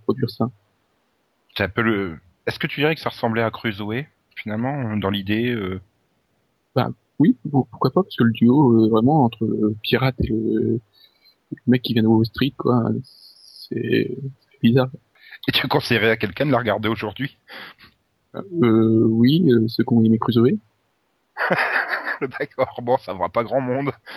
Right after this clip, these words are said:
Speaker 2: <laughs> Et
Speaker 1: Non,
Speaker 2: les
Speaker 1: non,
Speaker 2: acco-,
Speaker 1: mais il y a,
Speaker 2: les
Speaker 1: il y a
Speaker 2: inconditionnels de Steven Williams.
Speaker 1: Il y a eu que sept épisodes, hein.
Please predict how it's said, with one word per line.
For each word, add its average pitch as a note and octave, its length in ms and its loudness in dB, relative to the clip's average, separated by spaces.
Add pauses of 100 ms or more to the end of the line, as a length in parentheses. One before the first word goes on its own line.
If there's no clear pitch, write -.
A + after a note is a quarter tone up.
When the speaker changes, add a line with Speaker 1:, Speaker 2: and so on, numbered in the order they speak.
(600)
Speaker 2:
<laughs> - 840 -8
Et A2 60 -2
Speaker 1:
Non, C3+ 80 4
Speaker 2:
les F3 40 4
Speaker 1:
non, F3+ 80 2
Speaker 2:
acco-, D#3+ 80 4
Speaker 1:
mais A2 220 4
il A2 80 0
y B2 40 4
a, B2+ 40 4
Speaker 2:
les B2+ 80 2
Speaker 1:
il A2+ 40 2
y - 20 -4
a C3+ 40 0
Speaker 2:
inconditionnels C3 600 -2
de A#2 80 -2
Steven G#2+ 360 -6
Williams. G2+ 480 -6 (1000)
Speaker 1:
Il E3+ 120 -6
y A2+ 60 2
a A2 40 4
eu B2+ 180 4
que A2+ 100 2
sept - 220 -2
épisodes, A#2+ 380 -2
hein. B2 120 0